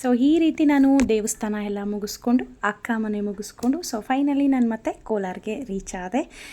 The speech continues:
ಆ, so, ಎಲ್ಲರಿಗೂ, ಆ, ಈ ದಿನ ನಾನು, ನಾನು ಹೋಗಿರೋ ದೇವಸ್ಥಾನದ ವಿಶೇಷತೆ, ಮತ್ತು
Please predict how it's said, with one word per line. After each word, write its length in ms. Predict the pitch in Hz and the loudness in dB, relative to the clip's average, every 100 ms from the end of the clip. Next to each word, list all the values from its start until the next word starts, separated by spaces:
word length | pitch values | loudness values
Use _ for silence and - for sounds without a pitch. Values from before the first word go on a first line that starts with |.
| - - - | -20 -20 -14
ಆ, 140 | 202 | -12
so, 260 | 202 - 294 | -8 -6 -2
ಎಲ್ಲರಿಗೂ, 760 | 226 262 302 302 254 330 359 - - - | 0 2 2 0 2 0 0 -8 -20 -6
ಆ, 180 | 233 233 | 0 2
ಈ 240 | 233 226 254 | 2 4 4
ದಿನ 160 | 262 247 | 6 6
ನಾನು, 320 | 240 233 233 | 4 2 0
ನಾನು 340 | 233 214 208 220 | -2 -2 -4 -4
ಹೋಗಿರೋ 440 | 220 202 208 208 | -6 -6 -4 -4
ದೇವಸ್ಥಾನದ 800 | 196 180 196 - 208 202 202 196 196 | -6 -8 -10 -10 -8 -6 -4 -4 -6
ವಿಶೇಷತೆ, 540 | 185 - 214 - 240 320 - | -6 -8 -8 -8 -10 -10 -6
ಮತ್ತು 360 | 285 254 262 | -6 0 0